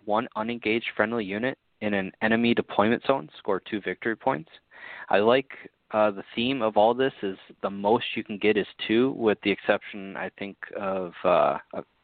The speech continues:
couple where if you meet all the criteria, you can get three at max. I didn't like before how you could get, like, four points for doing something, uh, especially the before you could get four victory points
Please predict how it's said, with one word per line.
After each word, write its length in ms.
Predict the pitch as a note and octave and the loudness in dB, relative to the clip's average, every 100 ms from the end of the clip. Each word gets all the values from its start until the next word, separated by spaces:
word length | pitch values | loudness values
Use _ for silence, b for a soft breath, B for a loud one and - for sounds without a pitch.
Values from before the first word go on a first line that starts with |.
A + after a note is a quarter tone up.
| _ _ _ _ _ - | _ _ _ _ _ 0
couple 380 | G#2+ - A2+ A2 | 0 0 -2 -2
where 320 | G2+ F#2+ - - | -2 -4 -6 -12
if 100 | - - | -16 -12
you 360 | F#2 F2 E2+ _ _ _ _ _ _ - | -10 -10 -14 _ _ _ _ _ _ -10
meet 240 | G#2+ G#2+ - | -4 -2 2
all 180 | G2+ | 2
the 60 | G2 | 2
criteria, 580 | - G2+ F2+ G2 F#2+ G#2 | 0 0 0 -2 -2 -2
you 100 | G2 | -4
can 120 | G2+ | -6
get 140 | F#2+ - - | -8 -8 -6
three 200 | G#2 G#2 | 0 2
at 80 | - | 2
max. 380 | - G3 A3+ - - B B B B B | 0 -2 -2 -10 -18 B B B B B
I 60 | A2 | 2
didn't 200 | C#3 B2 | 2 2
like 260 | B2 - | -2 -2
before 400 | G2+ - G#2 G2+ | -8 0 4 4
how 260 | F#2 G2+ F#2+ | 4 2 2
you 160 | F#2 F#2+ | -6 -14
could 320 | - G2+ G2 | -10 -8 -6
get, 160 | G#2 - | -6 -4
like, 180 | F#2+ - _ | -6 -10 _
four 240 | G2+ F#2+ G2 | -4 -2 -4
points 440 | - G2+ G2+ A2 - - _ - | -4 -6 -6 -8 -14 -20 _ 2
for 480 | G2+ G2 F2+ E2+ - B B B B B B - | 6 6 6 2 -2 B B B B B B 0
doing 220 | G#2+ G2+ A2 | 2 2 2
something, 460 | - A2+ - A#2+ B2 - - | 0 0 2 -2 -2 -10 -2
uh, 360 | G2 G2 F2+ F2 | 2 4 4 2
especially 460 | - G2+ - G2+ | 0 0 2 0
the 380 | G2+ F#2+ F2+ E2+ - _ _ - | 2 0 0 -4 -10 _ _ -8
before 400 | G2+ - F#2+ G2+ | -4 2 6 6
you 100 | F#2 | 2
could 120 | G2 | 0
get 120 | F#2+ - - | -2 0 4
four 180 | G2+ | 4
victory 360 | G2 G2 - G#2 | 4 0 2 2
points 280 | - G#2 | 4 0